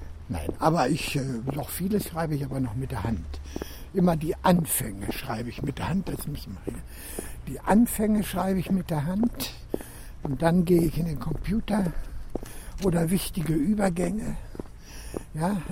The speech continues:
äh, wo man gewissermaßen leibnäher formuliert, ja. Dann mache ich das mit der Hand und dann gehe ich in die Maschine. Also eine Kombination, ja.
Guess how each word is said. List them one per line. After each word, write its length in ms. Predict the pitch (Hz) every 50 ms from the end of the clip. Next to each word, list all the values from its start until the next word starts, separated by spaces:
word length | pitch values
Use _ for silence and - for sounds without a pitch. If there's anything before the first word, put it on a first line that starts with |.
| - -
äh, 140 | 143 156 147
wo 140 | 156 180 180
man 360 | 170 165 165 165 151 139 123 -
gewissermaßen 800 | - 208 185 175 - 202 208 196 190 180 175 - - 170 160 139 - - - - - - - -
leibnäher 920 | 156 147 151 139 - 190 175 - - - 156 156 151 135 117 113 - - - - - - - - - - - - - - - - - - - - - - -
formuliert, 680 | - 165 151 147 147 147 147 156 165 160 110 87 - - -
ja. 240 | 156 190 240 196 143 - - - - - - - - - - - - - - - - - -
Dann 340 | - 180 208 240 208 185 185
mache 240 | 175 160 147 147 165 156
ich 60 | -
das 180 | - 139 - 160
mit 120 | 147 -
der 120 | - 87 85
Hand 340 | 76 - - - - - - - - - - - - - - -
und 120 | 131 120
dann 200 | 147 151 160 151
gehe 160 | 151 147 135
ich 160 | 127 110 -
in 80 | - 127
die 100 | 113 -
Maschine. 380 | - - - - - - - - - - - - - - - - - - - - - - - -
Also 200 | 139 151 147 156
eine 200 | 160 170 170 151
Kombination, 840 | - - 170 151 139 131 127 123 - - - - - - - - -
ja. 200 | - - -